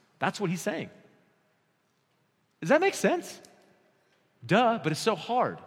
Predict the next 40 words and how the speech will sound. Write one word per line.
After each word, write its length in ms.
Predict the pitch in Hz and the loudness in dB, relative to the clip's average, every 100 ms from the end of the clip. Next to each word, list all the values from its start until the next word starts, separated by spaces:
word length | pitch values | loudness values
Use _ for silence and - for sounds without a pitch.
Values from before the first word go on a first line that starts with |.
| - _ _ _ _ - | -20 _ _ _ _ -8
It's 140 | 131 | -8
so 240 | - 185 175 | -2 -2 -2
hard 360 | 131 160 143 | -2 -2 -4
to 60 | 120 | -6
do, 300 | 123 110 95 - - | -4 -4 -6 -14 -14
but 100 | 110 | -6
that's 220 | 131 131 | -2 -2
gonna 140 | - 123 | -2 -4
be 80 | 117 | -4
one 80 | |
of 60 | 110 | -8
the 60 | 92 | -8
benefits. 400 | 104 98 98 - | -8 -6 -10 -8
And 140 | 120 110 - | -10 -10 -4
it's, 280 | 139 139 - - - | -4 -4 -10 -20 -6
and 120 | 151 | -2
you 100 | 151 | 0
know 40 | 170 | 0
what 100 | 156 | 2
God 200 | 151 147 | 0 0
says? 340 | 151 156 - - - _ _ _ | -2 -2 -8 -20 -20 _ _ _
He 80 | - | -10
says 200 | - 131 | -4 -4
he 140 | 110 98 | -2 -6
loves 460 | 90 87 90 85 | -4 -6 -10 -12
it. 140 | 78 - _ _ _ _ _ _ _ _ _ | -18 -20 _ _ _ _ _ _ _ _ _
He 140 | - 156 | 0 2
loves 500 | 131 123 123 120 104 | 2 0 0 -2 -4
when 100 | 104 | -8
you're 100 | 123 | -6
just 220 | 143 - | -6 -8
this 160 | 110 - | -10 -10
hilarious 680 | 113 104 107 120 123 120 | -6 -4 -2 -2 -4 -6
little 280 | 110 123 110 - - _ _ 107 | -6 -6 -6 -10 -20 _ _ -12
giver. 320 | 117 135 104 - - _ _ _ | -6 -4 -6 -14 -20 _ _ _
You 160 | 151 95 | -8 -6
hilarious 680 | 101 90 107 120 120 113 | -8 -6 -4 -2 -4 -6
little 300 | 107 113 95 - - _ - | -8 -6 -6 -12 -20 _ -8
generous 380 | 131 107 92 - - _ _ _ _ _ _ _ | -8 -6 -12 -16 -20 _ _ _ _ _ _ _
disciple. 640 | 117 107 104 101 110 123 | -12 -6 -6 -6 -6 -10